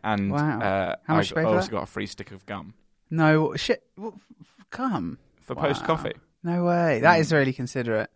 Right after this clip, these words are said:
Speaker 1: It's very considerate, isn't it? YouTubers have to always smell and look good. <laughs> Which is why they kicked me out.
Speaker 2: Yeah.
Speaker 1: 'Cause I stank. I
Speaker 2: But you
Speaker 1: really
Speaker 2: look
Speaker 1: stank.
Speaker 2: great. You looked really
Speaker 1: I
Speaker 2: good
Speaker 1: look,
Speaker 2: that
Speaker 1: <laughs> I
Speaker 2: day.
Speaker 1: did look really good, but it's always one or the other with me.
Speaker 2: You fa-,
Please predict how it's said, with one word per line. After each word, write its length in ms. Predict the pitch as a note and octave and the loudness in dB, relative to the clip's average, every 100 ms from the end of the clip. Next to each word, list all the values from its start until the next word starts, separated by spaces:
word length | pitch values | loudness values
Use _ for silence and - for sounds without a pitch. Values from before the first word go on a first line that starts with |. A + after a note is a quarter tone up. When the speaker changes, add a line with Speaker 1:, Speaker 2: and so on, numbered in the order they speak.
| _ | _
Speaker 1:
It's 100 | D3 | -2
very 160 | F3 G3 | 0 0
considerate, 320 | D#3+ G#2 G#2+ | -2 -4 -4
isn't 120 | B2 | -4
it? 140 | G#2+ - | -6 -6
YouTubers 320 | D3+ E3+ E3 D3+ | -4 -2 -2 -4
have 120 | C#3+ | -4
to 80 | D3+ | 0
always 240 | D3 C3+ | 2 0
smell 220 | - C#3 | 0 -2
and 120 | C3 C3+ | 0 0
look 160 | - | -4
good. 200 | D2 C2+ _ _ _ _ _ _ - | -8 -14 _ _ _ _ _ _ -16
<laughs> 920 | - - - - - - _ _ _ | -14 -16 -14 -12 -12 -14 _ _ _
Which 120 | G2+ | -12
is 80 | G#2+ | -6
why 280 | G#2+ B2+ A2 | 4 4 4
they 100 | G#2+ | 0
kicked 220 | - - | -6 -6
me 80 | G#2+ | -4
out. 240 | G2+ - - _ - | -2 -4 -8 _ -4
Speaker 2:
Yeah. 340 | C#3+ D3+ - - | 2 2 2 -6
Speaker 1:
'Cause 80 | - | -12
I 60 | |
stank. 300 | - D3+ A#2 - _ _ _ _ - | -8 -8 -8 -10 _ _ _ _ 0
I 40 | |
Speaker 2:
But 60 | B2+ | 6
you 0 | |
Speaker 1:
really 120 | F3 | 8
Speaker 2:
look 60 | G#3+ | 8
Speaker 1:
stank. 60 | F#3+ | 8
Speaker 2:
great. 300 | E3 C3 C3+ | 8 8 4
You 120 | F#3 | 4
looked 220 | F#3 E3+ | 4 2
really 360 | F3 F3 E3 D3+ | 4 6 6 6
Speaker 1:
I 40 | |
Speaker 2:
good 80 | B2+ | 8
Speaker 1:
look, 80 | C#3 | 8
Speaker 2:
that 160 | C3 | 8
Speaker 1:
<laughs> 0 | |
I 160 | B2+ C3+ | 6 6
Speaker 2:
day. 60 | C3 | 4
Speaker 1:
did 120 | C#3 | 2
look 80 | F#2+ | 0
really 120 | G#2+ | 0
good, 80 | G#2 | 0
but 80 | B2 | 2
it's 80 | E3+ | 6
always 200 | D#3 B2+ | 6 6
one 100 | A#2 | 4
or 40 | |
the 80 | A#2 | 4
other 100 | A2+ | 4
with 140 | G2 | 0
me. 100 | G#2 D#3 | -4 -6
Speaker 2:
You 120 | E3 | -2
fa-, 240 | - F#3 | 4 4